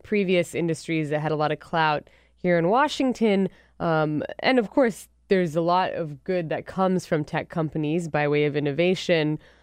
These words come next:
um, and boosting the economy. Of course, a lot of, you know, employment of young people,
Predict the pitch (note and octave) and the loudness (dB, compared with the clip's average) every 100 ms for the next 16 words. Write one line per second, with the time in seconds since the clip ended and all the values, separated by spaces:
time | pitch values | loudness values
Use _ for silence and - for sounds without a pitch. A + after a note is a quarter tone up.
0 | _ - D#3+ D3 C#3+ D3 C#3 F3 E3+ E3+ | _ 0 2 2 2 0 0 -2 -2 -4
1 | E3 D3 - B3 B3 A#3 A3+ G#3+ G#3 G3+ | -2 -4 -4 -2 0 2 2 2 2 -2
2 | _ _ _ - D#3+ - D3+ D#3 E3+ E3 | _ _ _ -4 -2 -2 -2 0 0 0
3 | D3 C#3+ F#2+ G2+ D#3 C#3+ C#3+ - D#3+ D3+ | -4 -12 -10 -6 -2 -2 -2 -4 -6 -4
4 | E3 E3+ E3+ D#3 D#3+ - D3+ D3 - E3 | -2 0 0 0 -2 -2 -2 -2 -6 -2
5 | D3+ D#3 D3 - F3+ E3 D#3+ D3+ D3 | -2 -2 -4 -8 -8 -2 0 2 0